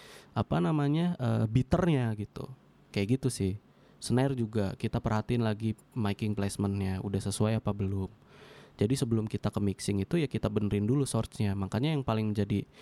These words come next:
eh, faktor pendukung utama dan terpenting ya si source-nya itu sendiri. Kalau kita udah dapat drum busuk, ya, ya udah tinggal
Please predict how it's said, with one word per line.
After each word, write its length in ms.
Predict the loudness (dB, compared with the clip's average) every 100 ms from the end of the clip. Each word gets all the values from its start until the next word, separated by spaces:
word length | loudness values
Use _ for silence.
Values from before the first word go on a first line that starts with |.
| -20 -20 -20 -2
eh, 300 | 0 2 0
faktor 320 | 0 0 0
pendukung 420 | 0 0 0 -2 -4
utama 340 | -2 0 0
dan 160 | 0 -2
terpenting 520 | -2 -2 0 0 0
ya 340 | 0 0 -2 -6
si 360 | -6 -4 -2 0
source-nya 480 | 0 -2 -2 -2 -2
itu 180 | -2
sendiri. 560 | -2 2 2 2 0 -4 -8 -12
Kalau 460 | 0 2 4 0 -2 -4
kita 260 | -4 2 2
udah 180 | 2 0
dapat 220 | -2 -2
drum 240 | 0 2 2
busuk, 340 | 0 2 2 0 _ 0
ya, 240 | 0 0 -8 -20 _ -20 -4
ya 180 | 0 2
udah 260 | 2 4 0
tinggal 420 | 0 0 0 -2